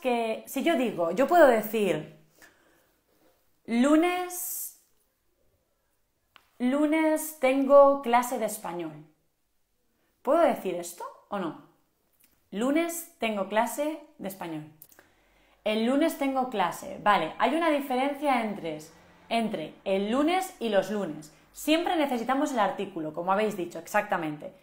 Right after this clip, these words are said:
Siempre usamos el artículo con los días de la semana.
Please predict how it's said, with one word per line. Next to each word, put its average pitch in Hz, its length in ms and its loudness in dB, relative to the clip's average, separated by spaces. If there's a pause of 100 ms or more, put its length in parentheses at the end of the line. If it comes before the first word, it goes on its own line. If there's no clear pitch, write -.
(140)
Siempre 226 480 -2
usamos 269 600 -2
el 190 120 -4
artículo 294 680 -2
con 202 280 -2
los 277 320 -2 (200)
días 247 320 2
de 214 120 2
la 185 120 0
semana. 175 640 -6